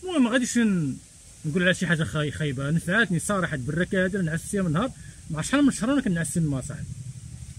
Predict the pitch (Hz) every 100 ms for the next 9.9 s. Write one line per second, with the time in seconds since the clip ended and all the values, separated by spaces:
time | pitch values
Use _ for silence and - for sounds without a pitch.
0 | - - - - - - - - - -
1 | - - 226 277 226 214 254 240 247 247
2 | 233 247 240 233 240 240 226 214 214 190
3 | 180 156 175 165 165 151 160 170 160 151
4 | 139 123 156 - 214 - 120 - - -
5 | - 220 208 196 - 196 190 180 175 175
6 | 233 208 208 180 170 175 160 - - 220
7 | 254 269 175 254 240 190 170 156 127 -
8 | 175 170 151 127 131 143 123 143 120 131
9 | 127 147 135 127 139 120 113 139